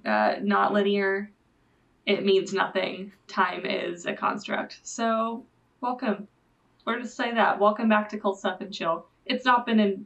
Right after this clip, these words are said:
you know, set amount of time. It's just we're here, and we're listening, and we're just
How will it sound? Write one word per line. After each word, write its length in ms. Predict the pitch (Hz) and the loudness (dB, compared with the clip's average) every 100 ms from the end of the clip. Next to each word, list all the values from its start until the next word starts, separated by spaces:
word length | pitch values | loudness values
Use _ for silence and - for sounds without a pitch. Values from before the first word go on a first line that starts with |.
| _ | _
you 160 | 214 190 | 0 2
know, 240 | 180 202 | 2 -4
set 320 | - - 208 196 | -8 -2 -2 0
amount 220 | 190 190 | -2 -2
of 80 | 208 | 0
time. 320 | 190 190 196 | 0 0 -4
It's 180 | 208 - | -6 -4
just 200 | 226 233 | -6 -6
we're 120 | 240 | -8
here, 300 | 294 180 - _ - | -6 -6 -8 _ -4
and 120 | 226 | 0
we're 140 | 208 190 | 0 -2
listening, 440 | 190 180 175 175 | -6 -10 -10 -10
and 200 | 175 170 | -12 -8
we're 200 | 185 185 | -8 -6
just 320 | - 180 - | -10 -12 -16